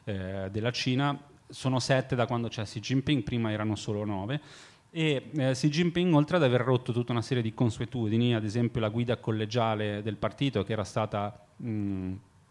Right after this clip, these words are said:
come dire, portata avanti dalla morte di Deng Xiaoping con Jiang Zemin e con Hu Jintao, con Xi Jinping è praticamente finita,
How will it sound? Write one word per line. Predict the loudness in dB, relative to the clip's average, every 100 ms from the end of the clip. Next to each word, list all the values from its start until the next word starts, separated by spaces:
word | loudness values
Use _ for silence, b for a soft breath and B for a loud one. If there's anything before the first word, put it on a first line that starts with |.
| _ _ -20 -2
come | 0
dire, | 0 -2
portata | -4 -4 -2 0
avanti | 2 2 -2 -6 -6 -8
dalla | -6 -4 -2
morte | -2 -4
di | -6
Deng | -6
Xiaoping | -4 -6 -4 -6 -4
con | -4 -2
Jiang | -2 -2
Zemin | -2 -2 -2
e | -2
con | -4 -4
Hu | -2
Jintao, | -4 -2 -2 -2
con | -4 -6
Xi | -8
Jinping | -8 -6 -4 -6
è | -6
praticamente | -8 -8 -4 -4 -4 0
finita, | 0 2 0